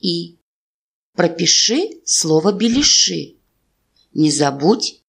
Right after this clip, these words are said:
выделить орфограмму в слове. Запиши предложение. Приготовь беляши по рецепту, соблюдая нормы каллиграфического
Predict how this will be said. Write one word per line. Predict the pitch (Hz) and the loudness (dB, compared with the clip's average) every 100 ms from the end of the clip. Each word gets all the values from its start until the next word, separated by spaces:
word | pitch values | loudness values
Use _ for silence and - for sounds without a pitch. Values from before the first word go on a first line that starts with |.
| _ _ - | _ _ -14
выделить | 147 208 160 175 170 - | -2 0 0 -4 -4 -6
орфограмму | 165 - 147 143 147 202 269 | -6 -4 -6 -2 -2 -2 -2
в | - | -2
слове. | - 196 175 156 156 165 _ _ _ _ _ _ _ | -2 0 0 0 -6 -12 _ _ _ _ _ _ _
Запиши | 151 185 208 220 - 302 | -2 0 2 2 0 -2
предложение. | 269 233 240 220 - 147 131 135 - _ _ _ _ | -2 0 2 2 0 -2 -2 -4 -8 _ _ _ _
Приготовь | 170 165 175 175 170 151 | -4 0 0 2 0 0
беляши | 147 151 170 - 311 | -2 0 2 0 -2
по | - | -2
рецепту, | 302 320 - 175 156 156 - 147 - _ _ _ _ _ _ | -2 -2 -2 0 0 -2 -8 -10 -10 _ _ _ _ _ _
соблюдая | - - 170 147 147 139 143 131 | -4 0 0 2 2 2 2 2
нормы | 131 139 208 294 214 147 - _ _ | 2 4 6 6 4 2 -10 _ _
каллиграфического | - 147 139 143 127 165 - - - - 208 214 | -2 0 0 0 0 0 0 0 0 -2 -4 -6